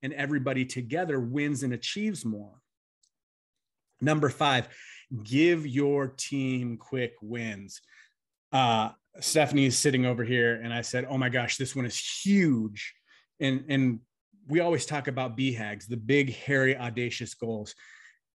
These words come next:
And Craig said that there's a time and a place for those, but that time and place is not right now. Right now, you need to have what he created, which is called S bags. They are stretching but achievable goals.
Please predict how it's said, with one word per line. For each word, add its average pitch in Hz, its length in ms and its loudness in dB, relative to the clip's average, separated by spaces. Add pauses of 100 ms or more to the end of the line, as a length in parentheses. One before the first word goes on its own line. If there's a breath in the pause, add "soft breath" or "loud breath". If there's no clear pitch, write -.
(120)
And 127 480 2
Craig 156 280 4
said 139 200 0
that 131 120 0
there's 131 160 2
a 131 60 0
time 175 320 0
and 151 80 2
a 127 40 -4
place 151 340 -2
for 127 120 -10
those, 113 300 -10
but 113 240 -4
that 143 300 0
time 151 300 2
and 131 120 2
place 135 300 -2
is 110 160 -6
not 131 340 0
right 123 220 -4
now. 110 400 -10 (420 loud breath)
Right 131 180 6
now, 147 260 6
you 139 200 6
need 143 220 6
to 131 60 0
have 117 260 2
what 135 140 -4
he 160 220 -2
created, 120 500 0
which 117 180 -4
is 123 80 -4
called 120 420 0 (520)
S 175 220 2
bags. 110 640 -6 (480 soft breath)
They 123 140 4
are 117 120 4
stretching 180 920 2
but 139 140 2
achievable 127 640 -2
goals. 104 560 -12